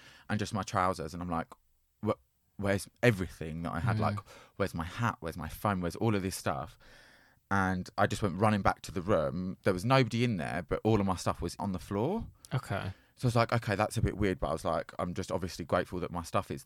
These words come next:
Speaker 1: there." And yeah, I just, I, I knew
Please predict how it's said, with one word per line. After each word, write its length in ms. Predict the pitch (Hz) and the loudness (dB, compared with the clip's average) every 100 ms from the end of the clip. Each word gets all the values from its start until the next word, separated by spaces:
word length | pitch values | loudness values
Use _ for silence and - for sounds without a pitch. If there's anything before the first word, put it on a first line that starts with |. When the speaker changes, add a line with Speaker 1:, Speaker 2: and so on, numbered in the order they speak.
| - | -8
Speaker 1:
there." 240 | - 87 123 - - _ _ _ _ _ _ - _ _ _ - | -4 -2 -2 -6 -16 _ _ _ _ _ _ -20 _ _ _ -2
And 120 | 131 120 | 0 2
yeah, 260 | 135 156 | 2 4
I 80 | 117 | 2
just, 400 | 123 127 - - 120 - - - - - _ _ - | 2 0 0 -8 -10 -12 -18 -18 -20 -20 _ _ 2
I, 640 | 139 160 165 165 160 156 - _ _ _ _ _ - | 4 4 2 2 0 -2 -6 _ _ _ _ _ 0
I 80 | 131 | 2
knew 460 | 151 180 190 165 | 2 0 0 -2